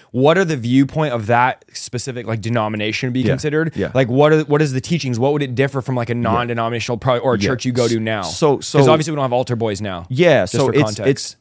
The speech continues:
Speaker 2: it's, so it's the first church that deviated from the Catholic Church,
Speaker 1: Okay.
Speaker 2: right? So you had the, the schism of four, four hundred sixty, and then you had the, the Great Schism of ten, uh, ten fifty, and then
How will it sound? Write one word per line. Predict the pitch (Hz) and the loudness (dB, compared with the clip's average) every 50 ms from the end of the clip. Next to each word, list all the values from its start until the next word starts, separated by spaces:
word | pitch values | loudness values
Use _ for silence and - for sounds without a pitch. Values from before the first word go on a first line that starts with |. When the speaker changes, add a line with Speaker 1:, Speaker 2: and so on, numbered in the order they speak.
| _ - | _ -18
Speaker 2:
it's, | - - - - - - | -16 -16 -16 -14 -12 -6
so | - 151 139 135 120 101 - - _ _ _ - | -2 0 0 0 0 -4 -8 -16 _ _ _ 2
it's | 135 135 - - - | 2 2 2 2 -2
the | 139 127 | -4 -2
first | - - 156 165 170 - - - | 0 2 2 2 2 0 -4 -2
church | - 160 143 123 - - | 2 2 2 2 2 0
that | - 113 101 | -2 -2 0
deviated | 123 131 123 120 113 110 107 101 104 95 | 0 0 2 2 2 2 2 2 0 -2
from | - - 101 101 | -2 -2 -4 -2
the | 98 | -2
Catholic | - 113 101 95 - 90 82 - | -2 -2 -2 -2 -4 -6 -10 -8
Church, | - - - | -4 -4 -2
Speaker 1:
Okay. | 110 - 113 104 104 | -2 0 -2 0 0
Speaker 2:
right? | 98 101 104 | 0 0 0
So | - - 113 | 0 -2 -2
you | 110 104 113 | 0 2 2
had | 107 101 | 0 0
the, | 101 - - - | -2 -4 -6 -4
the | - 107 | -4 -4
schism | - - - 127 123 113 120 117 | -4 -2 0 0 0 0 0 -2
of | 110 - | -2 -4
four, | - - 117 117 76 - | -4 -4 -2 -2 -4 -4
four | - 117 120 | -4 0 0
hundred | 120 113 113 107 95 | 2 2 2 0 -2
sixty, | - - 135 113 - - 127 123 120 113 | -4 -4 -4 -4 -4 -4 -4 -2 0 0
and | 104 101 | 0 0
then | 98 | -2
you | 98 104 | 0 0
had | 107 98 92 | 0 -2 -2
the, | 101 92 | -4 -6
the | 82 98 92 82 101 90 | -6 -6 -4 -4 -4 -2
Great | 85 98 107 113 110 - | 0 0 0 0 0 -2
Schism | - - 117 110 117 110 110 | -4 -4 -4 -4 -2 -2 -4
of | 95 - | -4 -6
ten, | - - 110 104 98 - - | -4 -4 -4 -4 -4 -6 -4
uh, | - 92 92 95 | -4 -2 -2 -2
ten | - 120 104 | -2 -4 -4
fifty, | - 117 117 - - 110 107 101 | -2 -4 -4 -4 -2 -2 -2 -2
and | 95 | -2
then | 95 92 90 - | -2 -4 -4 -6